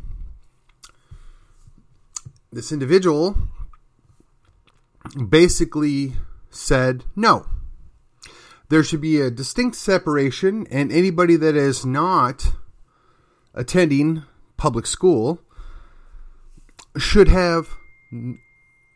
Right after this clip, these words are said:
no access, no access whatsoever to the public school stuff." Now, to me,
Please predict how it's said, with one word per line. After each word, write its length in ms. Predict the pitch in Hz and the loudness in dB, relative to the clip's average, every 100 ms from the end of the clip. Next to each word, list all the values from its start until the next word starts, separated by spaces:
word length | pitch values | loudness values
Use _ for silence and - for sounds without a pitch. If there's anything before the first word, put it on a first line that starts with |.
| _ - | _ 0
no 240 | 165 185 | 4 4
access, 760 | 175 220 - 110 147 - - _ - - - - - - - - - - _ _ _ _ _ _ _ _ _ _ _ _ _ _ _ - | 4 -2 -4 -8 -8 -10 -14 _ -20 -18 -8 -8 -8 -16 -20 -20 -20 -20 _ _ _ _ _ _ _ _ _ _ _ _ _ _ _ -8
no 380 | 120 196 262 233 | 0 4 4 4
access 560 | 240 220 - 147 139 | 2 -2 -2 -4 -2
whatsoever 800 | 196 202 180 156 165 123 131 120 - | -4 -2 -2 0 2 0 -2 -10 -12
to 140 | 139 | -10
the 220 | 123 123 110 | -8 -10 -12
public 440 | - 170 160 165 | -12 -12 -8 -10
school 880 | - - - 156 147 143 143 143 131 _ _ _ _ _ _ _ _ - | -10 -14 -12 -8 -6 -6 -6 -6 -10 _ _ _ _ _ _ _ _ -20
stuff." 920 | _ - - - _ 117 - - - - _ _ _ _ _ _ _ _ _ _ _ _ _ _ _ _ _ _ _ - | _ -20 -18 -20 _ -12 -12 -20 -20 -20 _ _ _ _ _ _ _ _ _ _ _ _ _ _ _ _ _ _ _ -4
Now, 180 | 165 | -2
to 200 | - - | -2 -4
me, 400 | 208 302 254 247 | 4 4 4 0